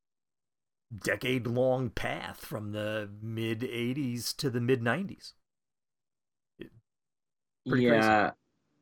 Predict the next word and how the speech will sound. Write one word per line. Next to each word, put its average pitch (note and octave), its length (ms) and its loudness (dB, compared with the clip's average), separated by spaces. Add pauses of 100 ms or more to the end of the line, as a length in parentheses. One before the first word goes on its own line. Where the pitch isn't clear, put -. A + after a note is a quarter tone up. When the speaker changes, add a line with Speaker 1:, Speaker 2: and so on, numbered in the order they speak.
(3500)
Speaker 2:
<laughs> B3+ 100 6